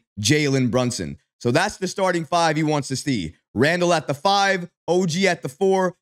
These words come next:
Mikal at the three, Hart at the two, and then Jalen Brunson at the one.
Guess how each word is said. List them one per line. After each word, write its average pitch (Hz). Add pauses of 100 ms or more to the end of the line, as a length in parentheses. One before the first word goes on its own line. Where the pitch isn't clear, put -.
(120)
Mikal 214
at 196
the 170
three, 156 (220)
Hart 233
at 180
the 151
two, 160 (160)
and 160
then 156
Jalen 156
Brunson 147
at 131
the 120
one. 107